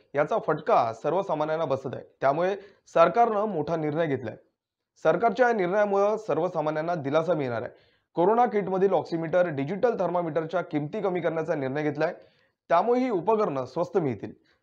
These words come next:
सरकारच्या या महत्त्वाच्या निर्णयामुळे या वस्तूंच्या व्यापारावर मर्यादा निश्चित केली आहे. त्यामुळे ऑक्सिमीटर सारखी अत्यावश्यक वैद्यकीय उपकरणं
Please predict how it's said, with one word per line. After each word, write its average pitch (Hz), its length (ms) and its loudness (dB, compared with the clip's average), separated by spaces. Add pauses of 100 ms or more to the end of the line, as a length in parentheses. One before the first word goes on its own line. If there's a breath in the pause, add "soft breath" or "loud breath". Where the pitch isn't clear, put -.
(120)
सरकारच्या 220 500 4
या 226 140 4
महत्त्वाच्या 180 560 -2
निर्णयामुळे 160 520 0 (380 soft breath)
या 175 120 2
वस्तूंच्या 175 540 -2
व्यापारावर 175 540 0
मर्यादा 156 380 0
निश्चित 165 260 -6
केली 135 220 -4
आहे. - 100 -10 (500)
त्यामुळे 190 260 2
ऑक्सिमीटर 196 480 0
सारखी 190 340 -2
अत्यावश्यक 175 680 -4
वैद्यकीय 147 460 -2
उपकरणं 180 520 -2